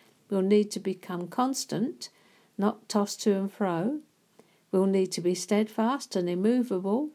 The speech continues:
always abounding in the work of the Lord. We'll need to set aside earthly claims and focus on the heavenly one. But that's where we started in this session. It is the normal Christian life.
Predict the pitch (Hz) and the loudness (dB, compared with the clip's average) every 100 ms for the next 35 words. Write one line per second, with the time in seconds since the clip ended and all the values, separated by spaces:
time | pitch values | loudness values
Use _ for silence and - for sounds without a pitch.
0 | _ 190 190 185 170 175 170 170 165 175 | _ -2 0 0 -2 -2 -2 0 -2 0
1 | 208 226 165 165 165 165 - 175 180 180 | 0 2 0 0 0 -2 -4 -2 0 0
2 | 254 320 - _ _ _ _ _ _ _ | 0 -4 -12 _ _ _ _ _ _ _
3 | 202 208 262 254 240 220 285 262 - 247 | 4 6 4 2 0 2 0 -2 -4 -4
4 | - 254 214 202 214 233 254 240 - 202 | -2 2 2 2 0 0 -2 -2 -2 -2
5 | 185 190 190 175 - 269 254 - 160 170 | -2 -4 -4 -4 -4 -2 -2 -2 -6 -4
6 | - - _ - 170 160 160 196 196 165 | -10 -14 _ -6 -2 -2 -2 -4 -4 -2
7 | 147 139 135 - _ _ _ _ _ _ | -2 -4 -8 -14 _ _ _ _ _ _
8 | _ _ _ - 233 226 214 190 180 196 | _ _ _ -6 0 0 0 0 0 -2
9 | - 240 226 226 170 160 156 143 156 - | -2 0 0 0 -4 -2 -2 -2 -6 -6
10 | 160 151 - 135 131 - _ _ _ - | -8 -8 -10 -10 -10 -18 _ _ _ -4
11 | - 240 226 208 208 226 247 180 139 - | 2 4 4 0 4 4 4 0 -4 -6
12 | 160 - 160 156 151 147 160 | -6 -6 -6 -4 -4 -6 -8